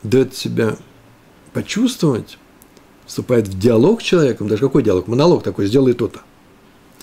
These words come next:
Только тогда, когда, э, человек понимает, что вот кроме вот этого плохого действия, которое сейчас ецер меня толкает к этому плохому действию,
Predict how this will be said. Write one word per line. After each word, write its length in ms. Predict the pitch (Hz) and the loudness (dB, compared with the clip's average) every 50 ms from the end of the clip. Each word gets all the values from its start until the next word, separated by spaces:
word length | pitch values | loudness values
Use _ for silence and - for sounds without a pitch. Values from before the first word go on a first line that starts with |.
| - - - - - - - - - | -20 -20 -20 -20 -20 -20 -20 -18 -4
Только 260 | - 175 170 160 - - | 0 0 0 0 0 0
тогда, 380 | 175 165 175 226 277 277 226 | 0 0 2 2 0 0 0
когда, 440 | 175 165 147 151 170 175 175 170 151 - - - _ _ _ _ _ _ _ _ _ _ _ _ _ _ _ _ _ - _ - - - - - - - _ _ - | 0 -2 0 0 2 2 2 0 0 -2 -6 -14 _ _ _ _ _ _ _ _ _ _ _ _ _ _ _ _ _ -20 _ -20 -20 -20 -20 -20 -20 -20 _ _ -2
э, 220 | 139 131 127 123 | 0 2 2 2
человек 240 | 120 - 180 160 - | 2 2 2 2 2
понимает, 640 | - 165 165 180 214 247 254 214 151 139 139 - - _ _ _ _ _ _ _ _ - - - - - _ _ _ _ _ _ _ _ _ _ _ _ - _ - 185 - - | 2 2 4 4 4 2 2 2 2 0 0 -2 -8 _ _ _ _ _ _ _ _ -20 -20 -20 -20 -20 _ _ _ _ _ _ _ _ _ _ _ _ -20 _ -20 -20 -18 -14
что 200 | 143 - - 165 | -6 -2 0 2
вот 120 | 165 160 - | 2 0 0
кроме 300 | - 180 185 185 175 175 | 2 2 4 4 4 4
вот 120 | 165 156 | 2 2
этого 200 | 180 160 - 165 | 0 0 0 0
плохого 360 | 156 - 170 160 - 180 170 170 | 0 0 0 0 2 2 2 4
действия, 320 | 202 285 285 - - 156 | 4 2 2 2 0 -2
которое 200 | - 139 135 127 | 0 -2 -2 -2
сейчас 260 | - - 135 - - | -2 -4 -4 -2 -2
ецер 280 | 139 127 123 - 117 110 | -2 -2 -2 -2 -4 -4
меня 240 | 110 107 98 98 98 - _ _ _ _ _ _ _ _ _ _ - - - - - - - - - - - _ - _ _ _ _ - - | -4 -4 -6 -8 -10 -14 _ _ _ _ _ _ _ _ _ _ -20 -20 -20 -20 -20 -20 -20 -20 -20 -20 -20 _ -20 _ _ _ _ -8 -2
толкает 460 | - 139 139 - - 156 117 101 87 | 0 0 0 2 0 0 0 0 -2
к 80 | - - | -4 -6
этому 160 | 107 - 90 | -6 -6 -8
плохому 240 | 110 104 - 110 110 | -8 -8 -6 -4 -4
действию, 220 | 101 90 - - | -4 -6 -6 -10